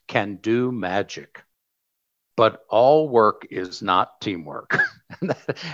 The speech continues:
And teamwork can indeed produce magic. T-, teams can do wonderful things,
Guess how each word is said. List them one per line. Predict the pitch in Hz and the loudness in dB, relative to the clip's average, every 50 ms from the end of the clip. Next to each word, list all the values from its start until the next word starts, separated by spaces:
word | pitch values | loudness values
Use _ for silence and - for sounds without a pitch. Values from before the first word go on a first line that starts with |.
| - | -4
And | - - 147 143 139 - - _ _ _ _ _ | -2 0 0 0 -2 -4 -8 _ _ _ _ _
teamwork | - - 269 339 339 254 233 - - - - _ _ | 0 2 2 4 4 4 4 4 0 -4 -20 _ _
can | - - - 170 170 175 180 185 - _ - | -10 -4 -2 0 0 0 -2 -4 -8 _ -6
indeed | 143 135 139 127 113 139 196 196 151 135 127 139 143 131 | -4 -4 -4 -2 0 2 4 4 4 4 2 0 -2 -6
produce | - - 139 156 190 190 - - | -6 -4 -2 0 0 -2 -2 -4
magic. | 151 165 196 214 220 - - 95 - _ - - _ - | -2 0 2 2 0 0 -4 -8 -12 _ -20 -20 _ -14
T-, | - - | -12 -12
teams | - - - - - 196 208 214 202 - | -12 -12 -10 -6 -4 -4 -4 -4 -6 -8
can | - 185 185 185 | -8 -8 -8 -6
do | 170 185 196 196 | -6 -8 -6 -6
wonderful | 190 175 165 - 165 147 185 214 226 226 214 196 185 - 180 | -6 -8 -10 -12 -8 -4 0 0 0 2 0 0 -2 -2 -4
things, | 175 - 196 185 156 104 85 92 110 - - | -4 -4 -2 -2 -2 -4 -4 -6 -10 -12 -14